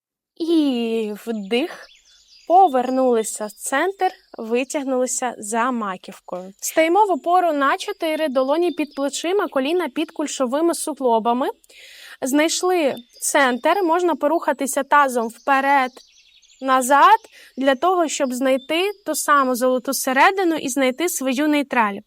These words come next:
Голова, грудна клітка, таз на одній лінії, і ваші пальці зараз знаходяться широко. Ми провалюємось грудною кліткою вниз і плечима робимо немов би кола назад,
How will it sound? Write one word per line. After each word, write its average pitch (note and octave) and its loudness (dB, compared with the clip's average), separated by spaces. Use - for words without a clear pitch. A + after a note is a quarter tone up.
Голова, E4 6
грудна C#4+ 2
клітка, C#4+ -4
таз C4+ 2
на C4 2
одній C4+ 2
лінії, G4 2
і D4+ -2
ваші E4 2
пальці C#4+ 2
зараз A#3 2
знаходяться C#4+ -2
широко. A3+ -2
Ми D#4+ 2
провалюємось C#4+ 4
грудною C#4+ -2
кліткою C#4+ -2
вниз D4 -2
і E4 4
плечима D#4 2
робимо D#4+ 4
немов D4+ 2
би C#4 -4
кола D#4+ 6
назад, C4+ 4